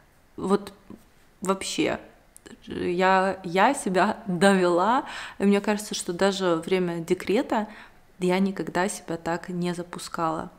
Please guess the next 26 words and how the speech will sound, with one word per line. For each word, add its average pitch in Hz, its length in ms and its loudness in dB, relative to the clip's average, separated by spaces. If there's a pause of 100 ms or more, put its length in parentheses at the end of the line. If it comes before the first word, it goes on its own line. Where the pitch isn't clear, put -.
(480)
В - 160 -20
плане 180 520 2
ухода, 208 720 2 (800)
в - 100 -20
плане 226 300 10
вообще 180 400 2
того, 165 340 -2
чтобы 180 300 -8
следить 175 600 -2 (280)
за 190 160 0
собой, 202 420 0
всё 190 220 0
там 170 260 -2 (880)
нашлёпала. 214 720 4 (420)
Вечером 214 720 6 (100)
умылась, 226 720 4
плюхнулась 214 680 2
спать, 240 400 6 (260)
если 208 320 8
удастся 185 520 6
уснуть, 185 500 0
и 180 60 -2
это 208 200 -2
как 190 160 -10
бы 202 160 0
всё. 196 260 -4